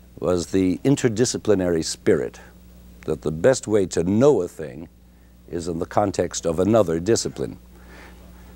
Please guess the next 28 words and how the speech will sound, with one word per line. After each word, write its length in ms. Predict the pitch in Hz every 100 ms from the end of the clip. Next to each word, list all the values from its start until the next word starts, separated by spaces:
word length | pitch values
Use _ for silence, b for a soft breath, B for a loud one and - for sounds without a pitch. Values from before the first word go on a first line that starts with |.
| B
So 180 | - 127
these 260 | 190 170
lectures 380 | 165 160 127 107
are 100 | 104
given 460 | 98 101 135 101 82
in 100 | 90
that 220 | 92 -
spirit 360 | - 107 82
of 140 | 76 -
cross 320 | - 104 -
disciplines, 580 | 104 - 71 80 90 87
which 220 | 90 90
is 140 | 90
why 500 | - - 120 92 95 - _ b b b b b -
I'll 160 | - 95
be 140 | 87
speaking 400 | 95 - 117 113
of 100 | 98
music 500 | 90 113 107 101 98 -
along 600 | 92 113 113 113 104 101
with 520 | 113 107 92 - -
quixotic 720 | - - 107 - 117 98 110 -
forays 600 | 110 98 98 90 92 90
into 180 | 90
such 260 | 90 107 95
fields 320 | - 98 95
as 120 | 87 -
poetry, 720 | - 117 104 - 95 95